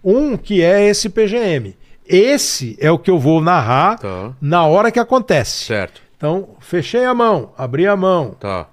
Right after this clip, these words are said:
Speaker 1: olhei o relógio. Então eu tô fazendo no mesmo tempo.
Speaker 2: Ok.
Speaker 1: Tá? E você tá vendo no mesmo tempo. Porque se eu narrar nesse aqui,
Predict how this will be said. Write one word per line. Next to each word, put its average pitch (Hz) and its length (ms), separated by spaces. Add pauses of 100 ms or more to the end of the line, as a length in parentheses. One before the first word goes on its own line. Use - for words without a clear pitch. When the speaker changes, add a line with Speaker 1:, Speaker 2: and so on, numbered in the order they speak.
Speaker 1:
olhei 139 340
o 208 60
relógio. 190 640 (460)
Então 143 280
eu 208 100
tô 233 120
fazendo 220 500
no 262 100
mesmo 262 240
tempo. 170 440 (220)
Speaker 2:
Ok. 98 400 (220)
Speaker 1:
Tá? 160 300 (560)
E 190 100
você 139 300
tá 190 160
vendo 160 340
no 214 60
mesmo 226 220
tempo. - 220
Porque 208 280
se - 160
eu 339 80
narrar 160 340
nesse 185 400
aqui, 196 400